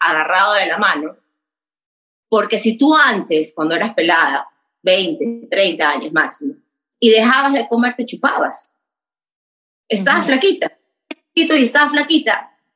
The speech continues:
Speaker 1: Ahora no, o sea, tienen que eso grabárselo porque yo también lo viví. O sea, personas a partir de treinta y siete años, cuarenta años, cincuenta años, tú dejas de comer y tu metabolismo se pone lento,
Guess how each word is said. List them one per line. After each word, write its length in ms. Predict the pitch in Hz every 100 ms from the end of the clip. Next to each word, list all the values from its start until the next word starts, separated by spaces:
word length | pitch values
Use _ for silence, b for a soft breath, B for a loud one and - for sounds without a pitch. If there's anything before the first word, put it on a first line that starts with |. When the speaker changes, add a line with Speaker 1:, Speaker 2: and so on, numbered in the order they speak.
| _
Speaker 1:
Ahora 280 | 190 240 233
no, 240 | 220 262
o 40 | -
sea, 260 | 151 143 - _ -
tienen 260 | 220 247
que 100 | 233
eso 260 | 202 240 -
grabárselo 520 | 202 175 196 254 233
porque 420 | 196 190 190 156
yo 260 | 208 240 -
también 320 | 185 175 175
lo 100 | 170
viví. 340 | 165 156 - b b b b
O 80 | -
sea, 380 | 185 175 - - _ _
personas 340 | 208 262 262 254
a 80 | 220
partir 220 | 214 240
de 80 | 247
treinta 240 | 214 208
y 20 |
siete 180 | 233 233
años, 200 | 233 233
cuarenta 360 | 220 220 233 226
años, 240 | 220 233
cincuenta 300 | 214 208 220
años, 260 | 220 226 -
tú 100 | 277
dejas 340 | 269 262 262
de 80 | 240
comer 420 | 233 247 262 277
y 100 | 226
tu 80 | 220
metabolismo 560 | 202 185 208 226 262 302
se 140 | 302
pone 240 | 294 277 277
lento, 440 | 233 175 208 269